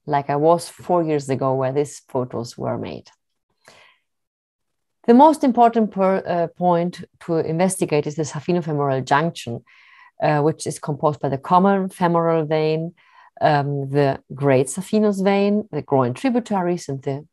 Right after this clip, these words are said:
artery next. We have terminal valves and pre-terminal valves in the great saphenous vein. We have deep vein valves, and we have cranial and medial groin tributaries. The flow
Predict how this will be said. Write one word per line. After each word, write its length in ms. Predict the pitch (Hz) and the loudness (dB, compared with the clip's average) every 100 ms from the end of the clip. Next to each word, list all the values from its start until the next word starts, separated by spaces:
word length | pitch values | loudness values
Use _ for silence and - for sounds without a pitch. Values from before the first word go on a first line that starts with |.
| _ | _
artery 540 | 131 127 123 123 113 - | 0 0 -2 -8 -10 -10
next. 480 | - - - - - _ _ _ - - - _ | -14 -18 -20 -20 -20 _ _ _ -20 -20 -20 _
We 80 | 165 | -2
have 280 | 151 135 - - | 0 -2 -6 -4
terminal 440 | 190 180 170 151 | 0 2 2 2
valves 520 | 127 - 220 - - - | 2 0 -6 -10 -18 -16
and 160 | 127 | -8
pre-terminal 540 | - 175 226 240 247 233 | -6 -2 -2 -2 -4 -2
valves 360 | 254 330 - | -2 -2 -4
in 140 | 156 143 | -8 -4
the 240 | 135 - - | -4 -6 -4
great 220 | 147 127 | -2 -2
saphenous 500 | 131 135 214 262 226 | -4 -6 -4 -4 -4
vein. 380 | 233 226 226 247 _ _ - - - | -2 -2 -2 -6 _ _ -20 -20 -8
We 60 | 139 | -6
have 260 | 131 123 | -6 -8
deep 200 | 147 214 | 0 0
vein 300 | 196 180 185 | 2 2 2
valves, 580 | 185 165 165 165 - - _ _ - - _ | 2 2 2 2 -4 -16 _ _ -20 -20 _
and 360 | 180 185 196 202 | 2 2 2 -2
we 160 | 170 165 | -2 0
have 380 | 143 143 139 - | 0 -2 -4 -16
cranial 680 | - 160 170 175 170 165 - - | 0 2 2 0 -2 -4 -10 -6
and 360 | 139 139 151 143 | -2 -2 -4 -4
medial 640 | 147 147 139 131 139 143 _ | -2 -2 -2 -4 -6 -12 _
groin 420 | - 131 127 127 - | -4 -2 -2 -4 -10
tributaries. 720 | - 147 - - - - _ _ _ _ _ _ _ _ _ _ _ _ _ _ _ _ _ | -8 -6 -8 -14 -20 -20 _ _ _ _ _ _ _ _ _ _ _ _ _ _ _ _ _
The 80 | 214 | 0
flow 540 | - 277 277 180 123 | 2 6 6 6 2